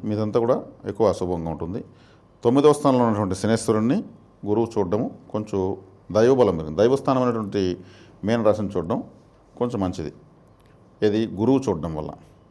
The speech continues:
ఇక ఐదవ ఇంట్లో ద్వితీయాధిపతి పంచమం ఎవరు? రవి. అదేవిధంగా పంచమాధిపతి పంచమం, వాళ్ళని గురువు చూడడం,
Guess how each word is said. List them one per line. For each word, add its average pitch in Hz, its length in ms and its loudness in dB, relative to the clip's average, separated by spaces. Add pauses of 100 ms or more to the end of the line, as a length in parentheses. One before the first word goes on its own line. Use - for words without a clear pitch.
(340)
ఇక - 80 -4 (380)
ఐదవ 139 240 6 (100)
ఇంట్లో 127 280 0 (680)
ద్వితీయాధిపతి 139 720 6
పంచమం 98 340 -4 (200)
ఎవరు? 104 200 4 (240)
రవి. 98 220 4 (1200)
అదేవిధంగా 135 460 4
పంచమాధిపతి 127 640 4
పంచమం, 104 340 -2 (260)
వాళ్ళని 117 320 6
గురువు 104 260 4
చూడడం, 87 240 -4